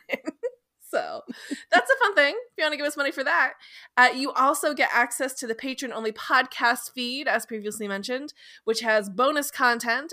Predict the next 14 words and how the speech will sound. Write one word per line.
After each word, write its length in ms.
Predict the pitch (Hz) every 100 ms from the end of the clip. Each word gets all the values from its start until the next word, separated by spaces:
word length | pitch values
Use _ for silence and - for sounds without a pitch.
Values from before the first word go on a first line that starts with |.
| -
and 160 | 220
the 60 | 220
Patreon-only 640 | 240 233 254 220 185 214 208
podcast 640 | 220 202 226 190 190 -
that 160 | 170 -
Ian 180 | 233 254
and 100 | 247
I 100 | 240
record, 560 | 240 240 247 240 240 - - - -
which 120 | 208
is 80 | 214
called 220 | 185 -
Pillow 220 | 262 240
Talk. 460 | 233 233 214 202